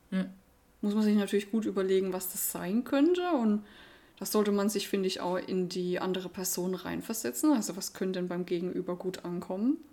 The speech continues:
Speaker 2: Ja.
Speaker 1: Hm.
Speaker 2: Aber so eine Standart, Bewerbung,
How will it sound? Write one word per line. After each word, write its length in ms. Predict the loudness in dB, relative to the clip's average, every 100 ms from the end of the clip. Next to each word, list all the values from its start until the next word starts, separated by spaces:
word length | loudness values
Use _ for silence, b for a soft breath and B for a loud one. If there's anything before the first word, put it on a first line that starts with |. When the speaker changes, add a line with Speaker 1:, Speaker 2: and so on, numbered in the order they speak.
| -8
Speaker 2:
Ja. 280 | -4 -2 -4 -8 B B
Speaker 1:
Hm. 100 | -10 -6 -4
Speaker 2:
Aber 140 | -2
so 220 | 0 0
eine 240 | 0 0 0
Standart, 1080 | -2 2 6 6 6 2 0 2 2 0
Bewerbung, 760 | -2 0 0 0 2 2 4 0